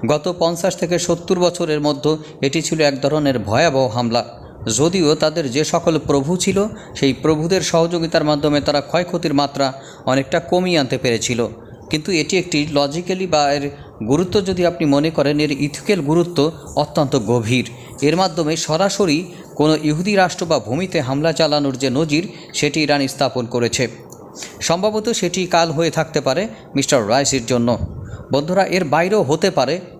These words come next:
আমি যে ব্যাপারটি আসলে উড়িয়ে দিচ্ছি না। সম্ভবত অত্যন্ত পুরনো হেলিকপ্টার এবং এর বাইরে যে প্রতিকূল আবহাওয়া, একজন রাষ্ট্রনেতা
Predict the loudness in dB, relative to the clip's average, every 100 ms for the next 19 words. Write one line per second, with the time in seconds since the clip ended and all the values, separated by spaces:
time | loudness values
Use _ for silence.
0 | -2 0 2 2 2 2 2 2 0 0
1 | -2 0 -2 0 0 2 2 0 0 0
2 | 0 -4 -6 -20 -20 -20 -18 -6 -2 0
3 | 2 0 0 -2 2 0 0 -2 0 2
4 | 2 2 0 2 0 2 0 -2 -16 -6
5 | -2 0 0 2 2 4 2 2 -2 -2
6 | -2 0 0 2 2 2 0 0 -2 -4
7 | -18 -18 -2 -2 0 -4 0 0 0 -2
8 | -2 0 0 -2